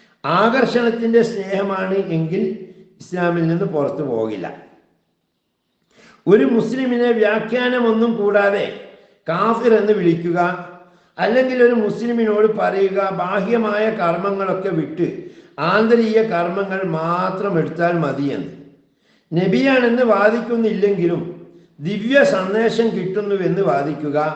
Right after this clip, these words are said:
മരണത്തിനു മുമ്പ് തന്നെ സ്വർഗത്തിൽ കയറി ചെന്ന് പഴം പറിച്ച് തിന്നുവെന്നും ഹൂറികളുമായി ആലിംഗനം നടത്തുമെന്നും വീമ്പിളക്കുക.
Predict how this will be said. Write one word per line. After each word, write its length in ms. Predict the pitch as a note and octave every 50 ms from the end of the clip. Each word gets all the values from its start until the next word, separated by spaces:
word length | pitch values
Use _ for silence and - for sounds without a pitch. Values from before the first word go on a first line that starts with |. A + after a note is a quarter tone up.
| - - - - - _ _ _ _ _ _ _ _ - E3+
മരണത്തിനു 680 | E3+ F3+ F#3+ G3+ A3+ A#3+ C4+ C4 C4 C4 B3 A#3+ A#3+
മുമ്പ് 480 | A#3 A3+ G#3 G3+ G3+ G3+ A3 A3 G3+ F#3
തന്നെ 440 | F#3+ F#3+ G3+ G#3 G#3+ A3 G#3+ - - -
സ്വർഗത്തിൽ 600 | F3 F3 F#3 F#3+ G3 A3+ A#3 A#3 A#3 A#3+ A#3 A3+
കയറി 480 | - F#3+ F3 F3 F3+ F#3+ G3 G#3 -
ചെന്ന് 520 | - G3 F3+ E3+ E3+ F3+ E3 C#3+ - - - - - - - - _ - D#3+
പഴം 380 | E3 F3 G3 G#3+ A#3+ B3+ C4
പറിച്ച് 400 | A3 G#3+ F#3+ F#3+ G3+ F#3+ F#3+ A3+
തിന്നുവെന്നും 1000 | A3+ E3+ E3 F3 F3 F3 F#3+ G#3 G3 F#3+ D#3+ D#3 D#3+ D#3+ C#3 - - - - - - - _ _ _ -
ഹൂറികളുമായി 840 | E3+ F#3 G#3+ A3+ B3 C4 B3 B3 B3 A#3 A3+ A3+ G#3+ G#3 G#3 G#3+ A3 A3
ആലിംഗനം 760 | F#3+ E3 E3+ F3+ G3+ A3 A#3+ A#3 A3+ A3 G#3+ G#3 G#3 G#3 G3
നടത്തുമെന്നും 880 | F3+ E3+ E3+ F3 F3+ F#3 G3+ G3 F3+ E3 E3 E3 E3+ E3+ E3+ - - - -
വീമ്പിളക്കുക. 1040 | C3+ D3 D#3+ F3 F3+ F3+ G3 F3 D3 - - C3+ B2 A2+ A#2+ C3 - - -